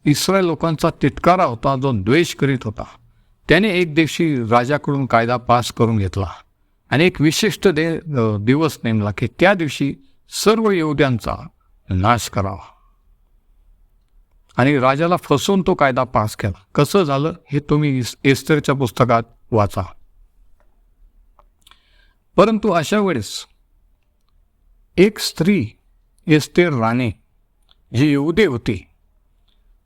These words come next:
तिने निर्णय घेतला आणि तिने तिच्या लोकांना कळवलं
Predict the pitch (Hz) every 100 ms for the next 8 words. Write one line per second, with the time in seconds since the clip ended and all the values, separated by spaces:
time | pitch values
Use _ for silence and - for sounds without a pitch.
0 | _ _ _ - 160 240 208 170 160 170
1 | 117 104 - 104 - _ _ _ _ _
2 | _ 113 143 156 175 208 226 180 180 165
3 | 139 143 139 139 123 113 120 113